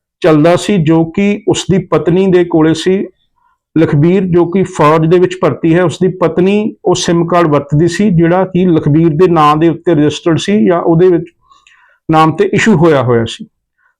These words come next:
ਜਦੋਂ ਉਸ ਦੀ ਭਰਜਾਈ ਆਪਣੇ ਪੇਕੇ ਗਈ ਹੋਈ ਸੀ ਤਾਂ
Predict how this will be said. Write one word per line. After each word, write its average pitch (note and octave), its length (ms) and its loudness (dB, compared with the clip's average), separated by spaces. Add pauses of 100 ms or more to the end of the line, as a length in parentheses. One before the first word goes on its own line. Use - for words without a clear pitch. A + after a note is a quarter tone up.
ਜਦੋਂ E3+ 420 2
ਉਸ A3 240 -2
ਦੀ A3 100 2
ਭਰਜਾਈ F3+ 560 0
ਆਪਣੇ F#3+ 280 -2
ਪੇਕੇ F#3 500 0
ਗਈ E3+ 200 2
ਹੋਈ D3+ 200 2
ਸੀ F#3 360 -2 (300)
ਤਾਂ G3 320 0